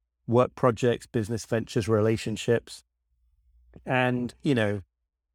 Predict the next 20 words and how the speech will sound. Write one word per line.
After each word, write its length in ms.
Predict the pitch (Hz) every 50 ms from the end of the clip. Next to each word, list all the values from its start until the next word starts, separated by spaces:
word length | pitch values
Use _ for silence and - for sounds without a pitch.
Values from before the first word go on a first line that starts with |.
| _ _
you're 100 | 123 117
gonna 140 | 139 143 135
be 80 | 135
tearing 300 | - - 165 170 170 165
your 100 | 151 143
hair 260 | 117 120 110 107 107
out 300 | 104 104 104 104 101 - _ _ _ _ _ _ _ _ _ _ _ _ _ _ _ _ _ _ _ _ _ _ _ _ -
because 460 | 123 110 - - 120 113 113 104 -
your 640 | 110 113 110 110 107 104 104 104 104 104 107 - - _ _ _ _ -
work 560 | 101 120 127 127 123 123 - - _ - - _
or 220 | - 120 113 107
your 200 | 104 104 101 98
partner 540 | - - 139 123 120 117 - - 123 113 113
or 300 | - - 123 117 113 113
whatever 380 | 113 120 120 120 110 104 101 104
is 200 | - 117 107 -
sort 140 | - 113 104
of 80 | 95
driving 440 | - - 120 123 127 127 127 127 123
you 500 | 123 123 120 120 117 120 117 117 113 101